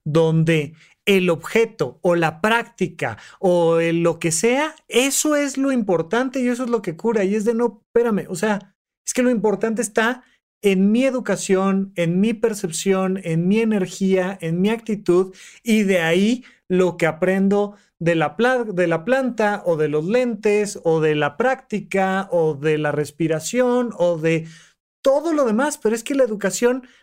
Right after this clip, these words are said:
lejos de cerrarnos, nos abre y todavía escuchamos muchas discusiones gubernamentales, políticas, jurídicas, que están enfocadas en si la planta, en si los lentes, en si la práctica, en si la religión. Y dices, no, de,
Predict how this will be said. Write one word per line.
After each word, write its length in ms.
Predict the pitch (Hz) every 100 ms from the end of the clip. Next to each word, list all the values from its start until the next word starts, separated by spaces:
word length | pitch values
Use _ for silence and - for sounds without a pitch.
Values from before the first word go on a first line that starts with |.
| -
lejos 420 | 196 226 226 262
de 140 | 214 202
cerrarnos, 840 | 196 185 202 208 214 233 - -
nos 340 | 160 165 160 190
abre 400 | 180 151 165 175 - _ -
y 240 | 208 208
todavía 480 | 254 269 269 247 233
escuchamos 640 | 220 190 185 190 175 160
muchas 500 | 170 240 269 269 208
discusiones 760 | 165 160 147 - 180 175 180 165
gubernamentales, 1160 | 202 190 170 160 151 143 139 143 120 131 131
políticas, 840 | - 139 127 120 113 127 - 135 -
jurídicas, 720 | 147 131 127 127 131 143 143 - - -
que 100 | 175
están 260 | 165 185
enfocadas 680 | 196 170 165 175 160 165 160 - - - _ _ 247
en 200 | 262 247
si 120 | 190
la 160 | 143 -
planta, 420 | 135 123 143 -
en 180 | 247 254
si 120 | 196
los 160 | 135 117
lentes, 420 | 113 113 135 120
en 300 | - 247 254
si 100 | 214
la 160 | 147 -
práctica, 560 | 120 110 135 - 175
en 220 | 220 269 254
si 120 | 220
la 120 | 156
religión. 480 | 131 123 104 147 165
Y 60 |
dices, 360 | 202 226 233 247
no, 220 | 220 220
de, 240 | 214 226